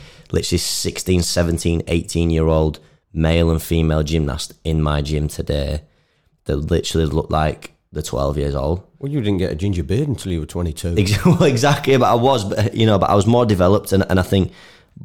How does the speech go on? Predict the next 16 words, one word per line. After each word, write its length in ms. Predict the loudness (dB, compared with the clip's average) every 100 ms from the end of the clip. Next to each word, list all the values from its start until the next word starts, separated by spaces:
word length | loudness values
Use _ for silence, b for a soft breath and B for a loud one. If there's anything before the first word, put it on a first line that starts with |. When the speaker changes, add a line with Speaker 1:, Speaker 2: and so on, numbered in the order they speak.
| 0
Speaker 1:
part 240 | 2 4
of 60 | 4
that 180 | 4 2
is 120 | 2
lack 280 | 2 2 0
of 80 | 2
nutrition, 600 | 2 2 2 0 0 -2
one 220 | 0 2
hundred 220 | 2 2 -2
percent. 400 | -2 -2 -4 b b b -4
They're 100 | 0
not 200 | 2 0
fueling 320 | 2 4 4
the 60 | 4
bodies 340 | 2 2 2
enough 360 | 2 2 0